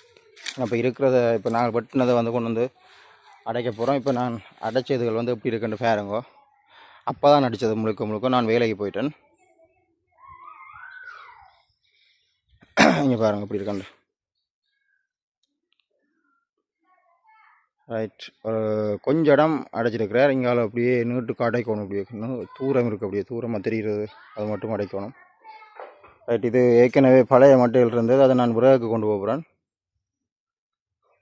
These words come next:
இங்க பாருங்க, வேலியை வந்து நாங்கள் பழைய மட்டைகள்லாம் கழட்டி போட்டுக்கிறோம்.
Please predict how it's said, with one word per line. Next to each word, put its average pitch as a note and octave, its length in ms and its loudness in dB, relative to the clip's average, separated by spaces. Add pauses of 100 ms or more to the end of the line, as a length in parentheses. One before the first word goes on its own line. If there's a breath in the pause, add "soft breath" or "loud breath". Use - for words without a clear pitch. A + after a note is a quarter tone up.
இங்க A#2+ 160 -6
பாருங்க, A2+ 320 -4 (840)
வேலியை A#2+ 320 2
வந்து A#2 160 0
நாங்கள் A2 340 0
பழைய A#2+ 240 4
மட்டைகள்லாம் A2+ 380 0
கழட்டி A2 280 -4
போட்டுக்கிறோம். G#2 460 -6